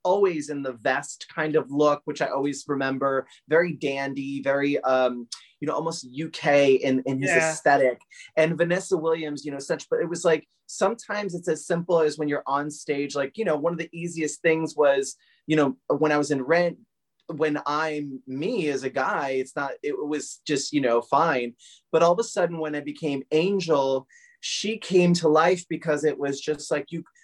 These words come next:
Speaker 1: you couldn't, your body was different. You're snatched, you got a tight little situation, you're wearing a skirt, you're in heels, you're suddenly, your posture is just different because
Speaker 2: Mm.
Speaker 1: of what you're being forced to wear. And those things,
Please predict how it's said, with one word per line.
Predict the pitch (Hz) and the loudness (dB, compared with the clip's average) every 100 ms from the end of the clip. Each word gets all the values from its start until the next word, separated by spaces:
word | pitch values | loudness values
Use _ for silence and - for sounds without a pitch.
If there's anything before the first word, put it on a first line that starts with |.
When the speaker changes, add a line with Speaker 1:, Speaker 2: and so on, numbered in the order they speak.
| _ | _
Speaker 1:
you | 165 | -6
couldn't, | 170 202 196 - _ | 0 4 4 2 _
your | - 170 185 | -8 2 2
body | 165 - 233 226 | 4 0 0 -4
was | 151 | -6
different. | - 139 143 139 | -6 -6 -6 -8
You're | 147 147 | -6 -6
snatched, | - - 143 143 180 - 180 | -8 -8 -2 -2 -2 -4 -4
you | |
got | 175 147 | -2 -2
a | 139 - | -2 -4
tight | 185 180 170 | -2 -2 -4
little | 170 | -8
situation, | 160 - 165 | -6 -10 -6
you're | 165 | 0
wearing | 160 143 | 2 2
a | 131 | -2
skirt, | - - 214 202 | -6 -4 -4 -2
you're | 143 | -4
in | 131 | -6
heels, | - 220 208 180 _ _ | -6 -2 0 0 _ _
you're | 143 175 | 2 2
suddenly, | 175 190 175 | 2 0 2
your | 143 - - | 0 -4 -4
posture | 147 - 190 196 | -4 -2 0 0
is | 180 165 - | 0 -6 -4
just | 156 - | -6 -6
different | 131 156 175 170 | -2 -2 -2 -4
because | 139 156 147 | -2 -2 0
Speaker 2:
Mm. | |
Speaker 1:
of | 139 | 0
what | 143 - | -2 -4
you're | 143 | -6
being | 143 135 | -6 -6
forced | 143 139 | -6 -4
to | 147 | 0
wear. | 151 160 _ - _ - | 2 2 _ -20 _ -2
And | 175 | 0
those | 185 202 | 2 0
things, | - 220 220 | -2 -6 -6